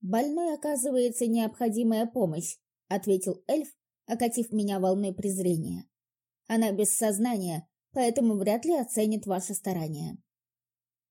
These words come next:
"Оценит или нет, неважно".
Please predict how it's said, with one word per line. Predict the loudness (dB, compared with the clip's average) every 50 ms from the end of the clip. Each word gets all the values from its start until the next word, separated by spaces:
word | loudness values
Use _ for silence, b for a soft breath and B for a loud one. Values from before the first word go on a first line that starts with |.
| _ _ -6
"Оценит | -6 -4 -2 0 0 0 0 -2 -4 -4 -2
или | -2 -2 0
нет, | 0 0 0 -2 -4 -6 -10 -10 _ 2
неважно". | 4 4 4 4 4 2 2 2 0 -2 -4 -4 -4 -6 -8